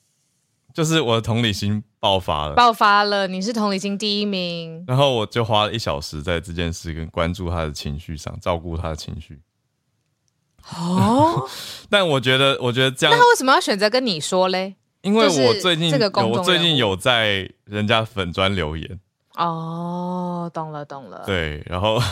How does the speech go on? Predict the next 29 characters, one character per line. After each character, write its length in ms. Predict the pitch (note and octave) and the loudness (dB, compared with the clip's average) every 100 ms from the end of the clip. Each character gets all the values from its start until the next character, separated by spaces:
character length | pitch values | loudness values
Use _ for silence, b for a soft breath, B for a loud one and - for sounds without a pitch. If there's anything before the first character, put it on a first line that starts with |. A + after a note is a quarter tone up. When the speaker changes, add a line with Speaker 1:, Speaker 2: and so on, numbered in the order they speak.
| - | -8
Speaker 1:
<laughs> 240 | - - | -14 -10
哎， 280 | F#2 F#2+ - - | -4 -4 -6 -6
对， 200 | F#2+ D2+ | -6 -6
所 160 | - F#2 | -8 -8
以 40 | |
我 60 | E2+ | -6
就 80 | F2+ | -6
讲 200 | D#2 - | -6 -8
一 40 | |
下。 160 | F2 D#2+ | -6 -8
社 200 | - F#3 | 0 0
群， 240 | D3 B2 A#2+ | 2 0 0
总 160 | A2 | 0
之 160 | G2+ C3+ | -2 -2
就 100 | C#3+ | -2
是， 180 | C3 B2+ B B B B B - | -2 -4 B B B B B -4
我 100 | B2+ | -2
觉 140 | C#3 | 2
得 80 | E3+ | 0
社 300 | - A#3+ F3 | 2 2 2
群 220 | B2 A2+ | 2 0
它 180 | C3+ D3+ | 2 2
的 340 | C3+ G#2+ F#2+ - _ _ _ _ | 2 2 -2 -6 _ _ _ _
核 220 | A#2+ B2+ | -2 0
心 200 | B2+ D3 D#3 | 0 -2 0
意 280 | C#3 C3+ B2+ | 0 0 0
义 40 | |
就 160 | B2 A#2+ | 0 -4
是 540 | - A#2 G#2+ F#2+ F2+ | -4 -2 0 -2 -4